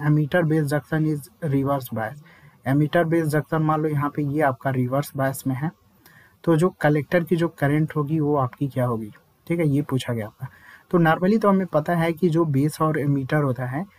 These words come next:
ये आपका forward में होता है, ठीक है। चार type के mode होते हैं, easily अगर मैं, हम लोग mode की बात कर लेते हैं तो यहाँ से question आपका बनता ही है। देखो यहाँ से जो है mode पे आपको दे देगा,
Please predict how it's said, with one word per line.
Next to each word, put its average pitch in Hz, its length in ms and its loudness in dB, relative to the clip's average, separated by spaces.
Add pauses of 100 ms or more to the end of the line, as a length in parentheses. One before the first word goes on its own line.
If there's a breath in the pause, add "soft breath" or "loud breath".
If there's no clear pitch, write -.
(300 soft breath)
ये 165 80 2
आपका 160 260 2
forward 131 420 0
में 160 120 0
होता 143 220 0
है, 160 180 -2 (380)
ठीक 185 160 2
है। 113 120 -2 (500 soft breath)
चार 165 180 4
type 190 260 0
के 185 80 2
mode 165 280 2
होते 151 200 2
हैं, 160 80 2
easily 147 260 0
अगर 147 160 -2
मैं, 135 220 0
हम 131 160 -4
लोग 143 140 -4
mode 147 220 -2
की 151 100 -8
बात 131 240 -2
कर 123 140 -6
लेते 120 260 -6
हैं 127 200 -4
तो 139 120 -4
यहाँ 123 160 -4
से 131 100 -12
question 127 280 -4
आपका 127 200 -2
बनता 120 300 -4
ही 135 120 0
है। 120 160 -4 (720 loud breath)
देखो 135 260 0
यहाँ 120 280 0
से 156 160 0
जो 151 160 0
है 147 440 0
mode 139 440 0
पे 160 180 0
आपको 139 280 -2
दे 135 120 -2
देगा, 120 340 -4